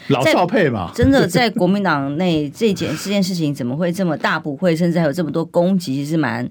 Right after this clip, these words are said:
Speaker 1: 蛮奇特的事情啦，
Speaker 2: 哦。
Speaker 1: 蛮奇特的事情。那更何况以现在的初选模式啊，呃，应该就是全民调啦。哦，全民调，因为党员的投票基本上，其实两党的党员哦，跟社会结构、年龄结构都是有落差的。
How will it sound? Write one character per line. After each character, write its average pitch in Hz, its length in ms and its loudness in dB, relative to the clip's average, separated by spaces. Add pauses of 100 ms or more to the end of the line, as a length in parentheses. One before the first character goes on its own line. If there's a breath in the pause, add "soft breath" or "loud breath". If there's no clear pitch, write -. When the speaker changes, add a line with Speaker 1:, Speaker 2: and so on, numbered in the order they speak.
Speaker 1:
蛮 247 160 2
奇 - 200 4
特 208 220 6
的 160 140 6
事 202 180 4
情 185 180 4
啦， 156 580 2
Speaker 2:
哦。 190 60 6
Speaker 1:
蛮 202 180 6
奇 196 140 0
特 208 80 6
的 202 80 6
事 180 140 2
情。 135 160 2
那 214 160 2
更 220 180 4
何 196 60 6
况 180 260 2 (500 loud breath)
以 147 100 8
现 220 200 6
在 208 120 4
的 143 200 4
初 170 220 4
选 131 180 4
模 101 220 4
式 117 300 4
啊， 85 400 0
呃， 87 340 -4
应 190 80 6
该 240 140 6
就 233 120 6
是 190 100 0
全 120 220 0
民 117 240 4
调 143 220 2 (180)
啦。 - 100 -20 (340)
哦， 120 100 0
全 143 160 4
民 165 140 8
调， 160 160 4
因 196 80 2
为 196 60 4
党 113 260 -2
员 113 260 2
的 131 240 4
投 110 220 2
票 127 240 2
基 151 220 0
本 120 160 2
上， 117 260 -2
其 117 140 -8
实 127 100 2
两 123 240 2
党 98 180 -4
的 101 80 -2
党 90 240 -4
员 92 240 0
哦， 92 160 0 (220 loud breath)
跟 170 140 4
社 165 200 4
会 151 140 4
结 113 260 0
构、 113 400 0
年 120 160 2
龄 123 160 2
结 113 140 2
构 110 140 2
都 190 160 4
是 175 120 2
有 120 80 6
落 135 160 4
差 113 220 -4
的。 110 160 -2